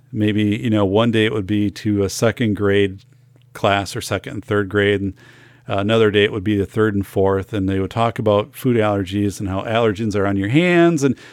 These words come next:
you know, that, that if you use the s-, the squirty alcohol-based stuff, it doesn't get rid of the allergens, so you have to wash your hands. And then the kids would go in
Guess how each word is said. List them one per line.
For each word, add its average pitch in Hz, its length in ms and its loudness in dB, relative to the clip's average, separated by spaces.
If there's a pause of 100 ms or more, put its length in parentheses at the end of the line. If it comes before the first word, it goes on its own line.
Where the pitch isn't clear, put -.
(160)
you 117 80 -4
know, 113 160 2
that, 101 260 0
that 117 100 -2
if - 180 -12
you 110 80 0
use 113 140 2
the 107 60 -2
s-, - 200 -8
the 104 220 -2
squirty 120 760 0 (360)
alcohol-based 110 880 2
stuff, 104 380 -2
it 107 100 -8
doesn't 101 280 -2
get 104 100 -8
rid 104 140 0
of 95 80 0
the 95 100 0
allergens, 92 440 -2
so - 120 -8
you - 20 -4
have 92 100 -8
to 101 100 -4
wash 107 320 2
your 120 80 -4
hands. 98 360 -4
And 113 120 -8
then 120 100 -2
the 113 80 -2
kids 160 260 0
would 147 120 0
go 139 240 4
in 120 260 2